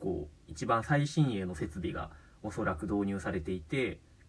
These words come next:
充電用のコンセントがね、置いてあったりとか、窓もところどころまん丸の窓がついていたりとか、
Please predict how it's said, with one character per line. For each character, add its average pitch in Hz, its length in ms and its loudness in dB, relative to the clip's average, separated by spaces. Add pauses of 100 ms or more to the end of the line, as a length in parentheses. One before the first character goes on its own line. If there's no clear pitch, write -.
(120)
充 143 180 6
電 151 140 10
用 135 120 2
の 127 100 2
コ - 120 6
ン 147 100 10
セ - 140 -2
ン 87 60 -2
ト 78 100 -6
が - 120 -6
ね、 123 200 -2
置 95 140 2
い 82 40 -4
て 95 120 -2
あ 92 40 0
っ 82 80 -6
た - 120 -6
り 73 100 -6
と - 80 -8
か、 80 240 -4 (240)
窓 165 240 6
も 95 140 0
と 104 100 -4
こ 139 120 0
ろ 143 100 2
ど 147 80 2
こ 101 160 -2
ろ - 200 -4 (120)
ま 127 140 4
ん 160 100 10
丸 156 180 10
の 151 60 6
窓 143 240 4
が 87 80 -2
つ 98 160 -4
い 87 80 -2
て - 80 -8
い - 60 -8
た - 100 -6
り 80 100 -6
と - 120 -14
か、 - 280 -6